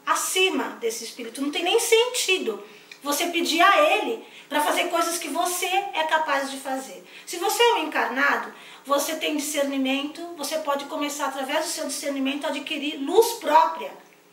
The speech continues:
Uma coisa que ele não pode, ele não tem essa capacidade. Você como encarnado tem. Era muito mais fácil você trazer ele pra luz do que ficar pedindo pra que ele te ajude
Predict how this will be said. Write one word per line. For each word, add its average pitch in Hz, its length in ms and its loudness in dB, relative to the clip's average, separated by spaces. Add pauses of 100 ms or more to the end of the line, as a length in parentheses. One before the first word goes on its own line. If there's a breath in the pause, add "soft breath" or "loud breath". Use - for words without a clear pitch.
(240 loud breath)
Uma 320 260 6
coisa 349 280 4
que 359 100 -2
ele 339 140 0
não 415 260 0
pode, 311 400 6
ele 262 120 -4
não 370 200 -4
tem 381 340 0
essa 269 200 -2
capacidade. 208 760 -6 (320 loud breath)
Você 294 380 4
como 359 180 0
encarnado 254 640 -2
tem. - 340 -8 (340 loud breath)
Era 285 220 6
muito 440 260 4
mais 381 200 6
fácil 320 260 0
você 330 420 0 (180)
trazer 294 320 2
ele 262 220 2
pra 269 220 -2
luz 330 320 0 (200 loud breath)
do 440 100 2
que 480 140 6
ficar 440 260 0
pedindo 392 640 -2
pra 311 160 -2
que 311 200 -2
ele 294 280 2
te - 120 -8
ajude 339 680 -2